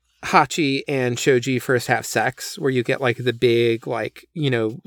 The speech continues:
lights fluttering across it. Um, let me see if I can find a, a page number, 'cause the one thing with the, the manga is that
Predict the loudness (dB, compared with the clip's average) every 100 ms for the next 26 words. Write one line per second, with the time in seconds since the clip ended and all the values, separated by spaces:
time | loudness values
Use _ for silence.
0 | -14 -2 4 4 4 -2 0 2 2 2
1 | 0 -2 2 2 2 0 0 -2 -10 -20
2 | -20 -8 0 0 0 -4 -8 -12 _ _
3 | _ -20 -20 _ _ -2 0 2 2 0
4 | -2 -4 -2 -4 -4 -4 -2 -4 -4 -4
5 | -4 -2 -2 -2 -6 -4 -6 -6 -8 -8
6 | -2 2 4 4 4 4 2 4 4 4
7 | 0 0 0 0 -2 -2 -4 -4 -6